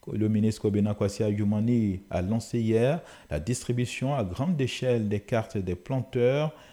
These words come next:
Une information relayée aussi par Fatente Matin qui précise que c'est la ville d'Agboville qui a servi de cadre pour cette remise des cartes des planteurs de café et de cacao.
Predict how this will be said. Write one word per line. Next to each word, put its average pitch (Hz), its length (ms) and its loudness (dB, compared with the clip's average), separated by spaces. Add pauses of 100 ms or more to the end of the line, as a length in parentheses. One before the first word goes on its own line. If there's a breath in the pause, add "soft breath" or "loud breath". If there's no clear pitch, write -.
(280 loud breath)
Une 95 140 0
information 90 540 -2
relayée 95 380 0
aussi 101 300 0
par 95 180 -4
Fatente 101 380 -2
Matin 110 460 -2
qui 107 400 -2 (320 loud breath)
précise 120 680 -2
que 101 160 -2
c'est 95 160 -4
la 90 120 0
ville 120 300 -2
d'Agboville 98 840 -2
qui 87 100 -6
a 73 80 -2
servi 113 480 -4
de 87 120 -2
cadre 95 500 -4 (320 loud breath)
pour 76 140 -4
cette 95 200 -4
remise 87 640 -4 (160)
des 67 140 -10
cartes 131 340 -6 (100)
des - 80 -8
planteurs 120 460 -6
de 90 80 -4
café - 580 -8
et 78 60 -4
de 113 120 0
cacao. 71 520 -8